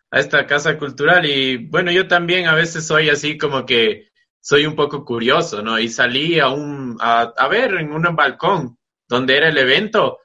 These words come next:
para ver qué había atrás, porque dije, bueno, de aquí se ha de ver bonito la ronda y, y la verdad, <laughs> eh, sí, sí se sentía el aire bien, bien fuerte ahí, ¿no? Como que había algo y dije, no, mejor me regreso, porque si me quedo aquí mucho tiempo,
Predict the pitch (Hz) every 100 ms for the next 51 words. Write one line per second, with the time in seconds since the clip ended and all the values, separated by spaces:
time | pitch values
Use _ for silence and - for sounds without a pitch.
0 | _ - 139 151 175 170 180 175 180 135
1 | 170 196 170 139 147 151 160 160 208 165
2 | 147 185 175 143 147 156 131 131 156 165
3 | 135 113 113 185 151 113 110 107 - _
4 | _ _ _ _ _ _ 131 135 131 135
5 | 156 180 120 165 127 _ - 123 123 120
6 | 117 147 156 143 - 143 151 147 131 120
7 | 135 135 127 113 120 127 127 120 127 131
8 | 107 104 113 139 143 123 123 135 107 110
9 | 120 104 101 107 107 - 107 101 110 120
10 | 123 110 120 127 117 113 120 120 117 123
11 | 113 127 135 151 120 107 131 135 - 107
12 | 104 107 117 120 - 160 147 - 165 165
13 | 139 - 180 165 147